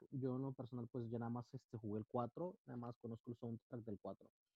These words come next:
Pero ahí me lo ganó este, este Jerry. De ahí el siguiente soundtrack que tengo es Dark Souls. La verdad es que es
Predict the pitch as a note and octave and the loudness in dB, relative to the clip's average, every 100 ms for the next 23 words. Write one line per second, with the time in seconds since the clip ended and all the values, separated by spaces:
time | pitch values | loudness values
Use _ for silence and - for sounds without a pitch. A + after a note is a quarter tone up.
0 | _ _ _ _ C#3 B2 A#2+ A#2 B2+ A#2 | _ _ _ _ 6 8 8 6 6 6
1 | A2+ A2+ A#2 - - A2 G#2 G2+ A2 - | 4 4 2 0 4 6 6 2 0 0
2 | G#2+ D#3 D#3+ B2 - B2+ B2+ A#2+ B2 C3 | 6 8 8 6 4 4 8 8 8 6
3 | - C3+ C3 D#3 C3+ C3+ - C#3+ A#2+ A#2+ | 4 4 4 2 2 2 0 -2 0 0
4 | A#2 B2 B2+ B2 A2+ A#2 B2 A#2+ A2 G#2 | 2 4 4 4 6 4 2 0 -2 -2
5 | G#2 G#2+ G2+ G#2 - B2+ | -2 -2 0 -2 -4 -4